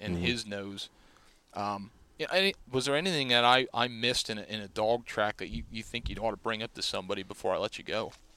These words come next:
Speaker 2: Mm, we hit the basics. I mean, there's so many different things.
Speaker 1: Mm-hmm.
Speaker 2: But, uh, I mean, we could talk all day about, uh,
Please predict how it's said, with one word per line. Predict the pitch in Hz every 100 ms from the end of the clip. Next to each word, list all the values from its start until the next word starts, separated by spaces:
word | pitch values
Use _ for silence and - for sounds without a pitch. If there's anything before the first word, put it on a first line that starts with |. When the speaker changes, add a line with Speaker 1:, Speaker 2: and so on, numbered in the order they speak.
| -
Speaker 2:
Mm, | 131 143 156 156 156 143 113 110
we | 139
hit | 160 -
the | -
basics. | 107 113 - 131 - - - - - - -
I | 113
mean, | 120
there's | 120 113
so | - 131 127
many | 127 113
different | 113 104 95
things. | - 87 - - - - 127
Speaker 1:
Mm-hmm. | 123 120 -
Speaker 2:
But, | 85 -
uh, | 90
I | 90
mean, | 95 90
we |
could | 98 -
talk | 104 98
all | 92 90
day | 90 92 82
about, | - - - -
uh, | -